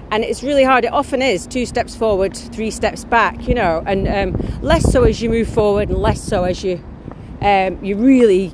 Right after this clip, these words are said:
get into your recovery and good shit starts happening to you.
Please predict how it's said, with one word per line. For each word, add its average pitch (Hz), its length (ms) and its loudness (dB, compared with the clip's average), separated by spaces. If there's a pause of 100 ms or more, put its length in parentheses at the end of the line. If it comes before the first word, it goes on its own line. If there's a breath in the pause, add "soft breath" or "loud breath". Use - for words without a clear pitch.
get - 160 -4
into 208 300 -4
your 185 120 0
recovery 170 520 -2
and 170 180 -2
good 196 160 2
shit - 240 -4
starts 180 300 -2
happening 190 460 0
to - 120 -6
you. 170 160 -2